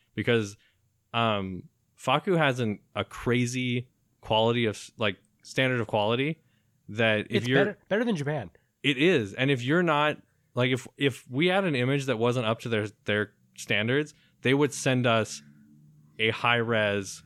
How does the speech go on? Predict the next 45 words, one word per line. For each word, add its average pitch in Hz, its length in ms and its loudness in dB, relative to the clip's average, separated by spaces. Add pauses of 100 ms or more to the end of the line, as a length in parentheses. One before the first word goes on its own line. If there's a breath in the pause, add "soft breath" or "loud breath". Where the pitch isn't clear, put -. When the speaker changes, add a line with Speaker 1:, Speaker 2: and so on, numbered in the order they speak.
Speaker 1:
like, 101 240 -2
three 135 260 -2
hundred 120 220 0
D 113 140 -2
P 113 180 0
I, 98 400 0 (440 soft breath)
three 147 280 0
thousand 127 380 2
by 113 100 2
two 120 200 -4
thousand 110 400 0
pixel. 101 640 -2
Speaker 2:
Like, 139 120 -6
fifty 196 360 -2
megabyte 156 600 0 (220)
Speaker 1:
It 156 120 4
was 156 240 6
Speaker 2:
image 127 160 0
file 156 400 -2
P 160 180 0
N 156 100 0
G. 151 140 0
Speaker 1:
crazy. 185 360 4
Speaker 2:
And 107 100 0
you're 147 100 -4
like, 151 100 -6
"What?" 190 260 -2 (400 loud breath)
Speaker 1:
And 139 160 2
we're 151 80 2
just 147 100 -4
like, 139 160 0 (240)
"Okay, 170 280 2
thank 190 280 0
you." 170 340 2 (500 soft breath)
And, 127 420 -2 (160)
<clears throat> - 120 -20
you 135 140 -2
know, 117 320 0 (300)
they 131 180 2
really 139 340 2
cared 139 400 2
that 117 120 0
it 101 160 -2
looked 120 280 -2
good. 107 460 0